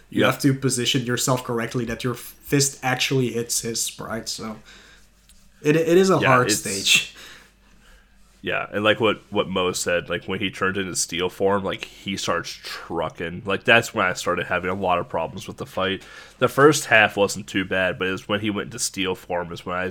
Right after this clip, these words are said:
Speaker 2: started getting a lot of issues, uh, with the fight, just 'cause he just does so much damage.
Speaker 1: Yeah, absolutely.
Speaker 2: But, uh, but yeah, once you, uh, once you drop him into the, into the vat of liquid, liquid steel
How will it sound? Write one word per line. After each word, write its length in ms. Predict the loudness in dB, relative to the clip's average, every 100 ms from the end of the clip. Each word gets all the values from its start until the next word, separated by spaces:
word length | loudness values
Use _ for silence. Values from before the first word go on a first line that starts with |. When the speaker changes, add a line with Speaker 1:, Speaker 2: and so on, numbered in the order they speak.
| -8
Speaker 2:
started 380 | -6 -4 -4 -6
getting 320 | -10 -12 -12
a 80 | -12
lot 720 | -10 -2 2 6 6 4 2
of 120 | -4
issues, 760 | -8 -8 -10 -10 -10 -10 -12 -16 _ -20 -20 -20 -8
uh, 180 | -2 -2 -2
with 100 | -6
the 100 | -6
fight, 280 | -4 -4
just 160 | -4 -8
'cause 180 | -8 -6
he 80 | -6
just 240 | -8 -8
does 200 | -10 -8
so 440 | -8 -6 -4 -6
much 300 | -6 -8 -10
damage. 400 | -12 -12 -10 -8
Speaker 1:
Yeah, 180 | -4 -6 -8 -18 -16
absolutely. 540 | -12 -8 -8 -8 -10 -4
Speaker 2:
But, 340 | -2 -2 -6
uh, 360 | -8 -6 -6 -10 -16 _ _ _ _ 4
but 80 |
yeah, 180 | 8 8
once 320 | 8 6 4
you, 160 | 4 6
uh, 20 | 6
once 260 | 4 2
you 60 | -8
drop 380 | -2 4 4 4
him 100 | -2
into 240 | -2 -4
the, 380 | -2 2 2 -2
into 220 | -6 -4
the 100 | -4
vat 380 | 0 2 2 0
of 440 | -2 -4 -6 -10 -6
liquid, 340 | -6 -6 -8 -10
liquid 380 | -6 -4 -2 -4
steel 540 | -2 2 4 6 2